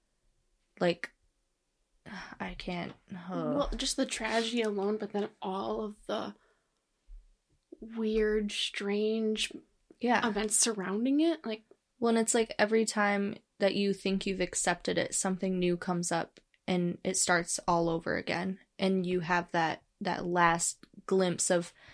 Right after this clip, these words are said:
Speaker 1: hope that they might still be out there. You know what I mean?
Speaker 2: That's terrible.
Speaker 1: Ugh. So, um,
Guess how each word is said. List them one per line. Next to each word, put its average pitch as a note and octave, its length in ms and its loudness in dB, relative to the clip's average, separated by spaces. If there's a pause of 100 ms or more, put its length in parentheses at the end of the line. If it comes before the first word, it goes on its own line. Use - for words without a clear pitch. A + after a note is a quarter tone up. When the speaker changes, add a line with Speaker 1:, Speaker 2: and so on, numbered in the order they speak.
(340)
Speaker 1:
hope F#3+ 480 6
that F3 300 2 (100)
they F#3+ 180 2
might F3 300 0
still F3 260 2
be E3+ 180 -2
out E3 240 -2
there. F3+ 340 -4 (760)
You G#3 80 -2
know A3 80 2
what A3 80 0
I F#3 60 0
mean? F3+ 320 0
Speaker 2:
That's A3 200 -8
terrible. B3 500 -14 (800)
Speaker 1:
Ugh. G3+ 200 4 (1500)
So, G#3+ 460 2 (340)
um, G3 460 2